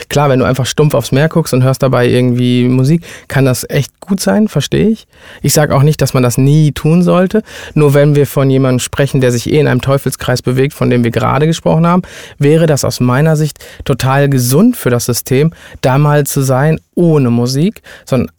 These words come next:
mitzukriegen, was passiert eigentlich. Und was passi-, und dann aber auch zu gucken, was passiert mit mir, was passiert,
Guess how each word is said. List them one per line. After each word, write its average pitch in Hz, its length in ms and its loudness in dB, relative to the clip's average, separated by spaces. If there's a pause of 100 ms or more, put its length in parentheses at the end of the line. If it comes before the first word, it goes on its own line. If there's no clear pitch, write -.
(160)
mitzukriegen, 156 580 0
was 135 120 -2
passiert - 440 -4
eigentlich. 110 460 -8 (380)
Und 165 100 0
was 170 140 2
passi-, - 300 0
und 160 140 2
dann 208 200 2
aber 185 220 0
auch 180 100 -2
zu - 140 -6
gucken, 170 200 0
was 147 140 -2
passiert 127 300 -2
mit - 120 -2
mir, 175 360 2
was 143 120 0
passiert, 131 360 -2